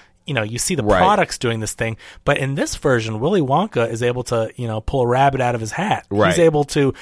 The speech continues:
Speaker 1: pull out machines and all these different things, a teapot, a cup, and pour himself tea out of his hat. And so, um, he says he was a s-, an aspiring magician. When he grew up, he wanted
Speaker 2: Right.
Speaker 1: to be a magician. So that's where we kinda get the background of him learning these magic tricks,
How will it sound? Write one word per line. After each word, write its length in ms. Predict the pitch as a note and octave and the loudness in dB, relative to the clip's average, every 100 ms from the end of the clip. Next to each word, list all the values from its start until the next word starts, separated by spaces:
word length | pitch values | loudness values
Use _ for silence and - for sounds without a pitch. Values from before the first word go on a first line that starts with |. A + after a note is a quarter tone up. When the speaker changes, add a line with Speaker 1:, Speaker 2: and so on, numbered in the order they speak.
| - - - | -20 -8 -2
Speaker 1:
pull 220 | D#3+ D3+ | 2 4
out 280 | B2+ C3+ - | 4 2 -2
machines 720 | B2 - - D#3+ E3 E3 D3 | -4 -4 -2 0 0 0 0
and 80 | A2+ | -2
all 220 | A#2 C#3+ | 2 2
these 160 | D3+ C#3+ | 0 0
different 280 | D#3 C#3+ C#3 | -2 -2 -2
things, 240 | C#3+ C#3+ | -2 -2
a 80 | G#2 | -6
teapot, 800 | - - D#3+ - C3 C3+ C3+ C#3+ - - | -10 -8 -8 -4 0 2 2 0 -14 -20
a 60 | A2+ | -18
cup, 460 | - - D3+ D3 A2 | -6 2 2 2 -6
and 180 | G#2 | -8
pour 160 | - C#3+ | -4 0
himself 400 | C#3+ C#3 C3+ A#2+ | 0 0 -2 -4
tea 220 | - C#3+ C3+ | -6 -6 -4
out 120 | A#2+ | -4
of 60 | |
his 120 | A#2+ A#2 | -6 -4
hat. 260 | C3+ C3 | 0 0
And 120 | A#2+ | -2
so, 180 | A2+ B2+ - - - | -2 -2 -2 -20 -12
um, 340 | - A#2 A2+ A#2 | -2 0 0 -2
he 340 | - C#3 B2+ - | -8 -6 -4 -4
says 320 | - D3+ C#3 | -2 0 -2
he 160 | B2+ | -4
was 500 | A#2+ A2+ A2 G#2+ - - | -2 -2 -2 -4 -8 -6
a 20 | |
s-, 180 | A#2+ - | -8 -6
an 140 | C#3 | -4
aspiring 440 | A#2 - B2+ B2 A2 | -4 0 0 0 -4
magician. 460 | G2+ B2+ - F#2+ | -4 -2 -2 -6
When 80 | G2+ | -10
he 40 | G#2+ | -6
grew 140 | A2+ | -6
up, 80 | A2+ | -4
he 60 | A2+ | -2
wanted 160 | G#2 | 0
Speaker 2:
Right. 40 | F#2+ | 0
Speaker 1:
to 40 | |
be 60 | G#2+ | -2
a 60 | G2+ | -6
magician. 400 | G#2 B2+ - G#2+ | -6 -6 -6 -4
So 180 | A2+ - - - | -6 -6 -16 -2
that's 220 | C#3 - | -2 0
where 100 | C#3 | 0
we 80 | B2+ | 0
kinda 240 | - B2 | -2 -2
get 160 | B2 A#2 | -2 -6
the 60 | |
background 420 | G#2+ A2 A2 A2+ G#2+ | -4 -2 -2 -4 -8
of 80 | |
him 140 | - G#2+ | -8 -10
learning 460 | G#2 A2+ C3 A#2+ G#2 | -4 0 0 -2 -6
these 180 | G#2 G#2+ | -10 -10
magic 460 | G2+ B2 D#3+ G#2 | -6 -4 -4 -4
tricks, 380 | - G#2+ G2+ - | -6 -8 -8 -12